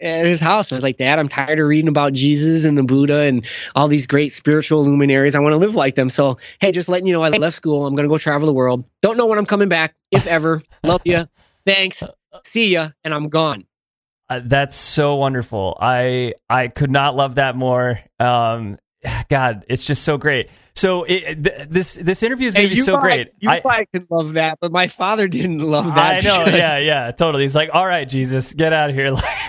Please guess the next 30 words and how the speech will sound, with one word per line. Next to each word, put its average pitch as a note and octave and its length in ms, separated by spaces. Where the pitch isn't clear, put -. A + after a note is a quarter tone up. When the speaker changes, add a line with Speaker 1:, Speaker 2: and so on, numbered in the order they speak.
Speaker 2:
Like, A3 280
it's G#3 240
not F#3 260
gonna F3+ 180
go E3+ 180
for E3 140
you. D#3+ 240
Like, D3 220
yeah, C#3 280
totally. C3+ 440
Um, C#3+ 540
Speaker 1:
Plus, A#3+ 200
Yale C#4 300
is B3+ 200
an A3 120
expensive G#3+ 640
school, A3+ 440
and E3 100
they G#3 80
don't A#3 200
give G#3 180
athletic E3+ 440
scholarships. E3+ 600
So E3+ 100
here A#3 220
he A#3 80
was E3 300
paying G#3 480
for B2+ 340
it, C3+ 200